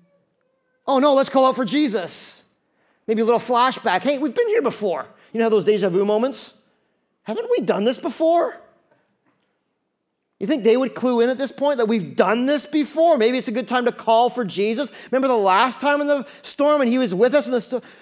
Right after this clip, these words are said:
But just like us, right, the, the last time seems to be forgotten really quick when it's this time. Remember how faithful God was to you? The, oh, I, I don't remember that right now because all I can see is what?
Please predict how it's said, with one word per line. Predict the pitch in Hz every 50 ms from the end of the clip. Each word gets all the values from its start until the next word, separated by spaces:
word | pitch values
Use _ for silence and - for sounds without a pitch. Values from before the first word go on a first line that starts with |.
| - - - _ _ _ _ _ _
But | 226 170
just | 220 233 - -
like | 202 190 -
us, | 208 220 254 240 202 - 196
right, | 202 220 226
the, | 196 214 202 180 - - - - -
the | - 185
last | 180 175 185 220 254 220 - -
time | 190 185 185 185
seems | 185 202 208 196
to | 185 175
be | 185
forgotten | 190 - 196 185 202 220 190 180
really | 185 190 185
quick | 185 - 208 202 208
when | 190 175
it's | 156 120 123
this | 170 220 220 -
time. | - - 170 160 165 190 226 220 - - - _ _ _ _ _ _ _ _ _ _ _ _ _ _ _ _ _ _ _ _ _ _ _ _ _ _ - _
Remember | 220 254 262
how | 233
faithful | - - 262 269 - 262
God | 214 262 262 240
was | 247 262 262 -
to | 262
you? | 254
The, | 240
oh, | 233 240
I, | 240 262 262 262 269 262 247 226 214 226 233
I | 247 269 262
don't | 285 294 277
remember | 262 269 294 294 285
that | 254 233 220
right | 226 220
now | 226 226 247
because | 262 233 233
all | 233 233 262 294
I | 311
can | - 330 302
see | - - 320 320
is | 339 240 285
what? | 320 349 359 392 370